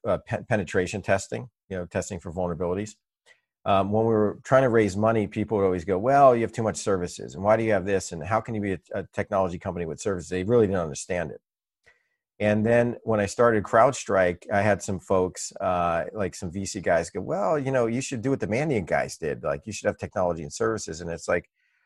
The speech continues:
okay, well, th-, th-, those guys came from my first company, and that's where I did it. And they took my idea and then ran with it, except they did it the opposite way. And they s-, more, they were more on services than tech.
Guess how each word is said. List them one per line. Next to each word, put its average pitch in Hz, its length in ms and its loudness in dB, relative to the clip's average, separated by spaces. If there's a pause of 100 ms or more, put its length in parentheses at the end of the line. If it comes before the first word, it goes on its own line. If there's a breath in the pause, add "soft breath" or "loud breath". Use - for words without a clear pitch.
(280)
okay, 101 240 4
well, 95 380 6 (580)
th-, - 100 -10 (180)
th-, 135 180 6
those 131 240 6
guys 131 240 6
came 123 180 2
from 113 140 -2
my 101 120 4
first 120 280 0
company, 90 440 0 (200)
and 92 120 -2
that's 113 200 2
where 107 140 2
I 92 100 4
did 98 180 2
it. 101 40 4
And 92 100 -2
they 110 80 2
took 107 260 -2
my 110 260 6
idea 92 460 4
and 90 220 0
then 92 320 -2 (120)
ran 113 280 6
with 87 180 0
it, 85 160 -4 (360 soft breath)
except 104 280 2
they 104 100 0
did 98 180 2
it 90 100 -2
the 87 80 0
opposite 92 420 0
way. 80 440 -4
And 82 100 -8
they 82 60 -6
s-, - 100 -16 (300)
more, 98 280 0
they 101 80 0
were 98 120 2
more 95 200 2
on 87 100 0
services 85 460 -2
than 78 160 -8
tech. 80 220 0